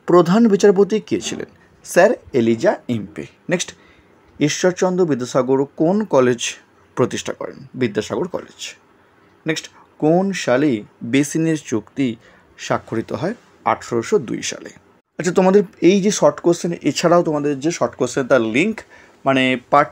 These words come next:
টু, পার্ট থ্রি, এটা পার্ট ওয়ান, মানে, যেখানে তোমাদের, যেখানে তোমাদের কিন্তু বিগত চার বছরের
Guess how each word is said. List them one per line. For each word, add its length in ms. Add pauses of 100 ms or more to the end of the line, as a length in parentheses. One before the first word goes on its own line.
টু, 120
পার্ট 280
থ্রি, 180
এটা 100
পার্ট 260
ওয়ান, 220
মানে, 380
যেখানে 120
তোমাদের, 300
যেখানে 200
তোমাদের 200
কিন্তু 320 (280)
বিগত 240
চার 320
বছরের 400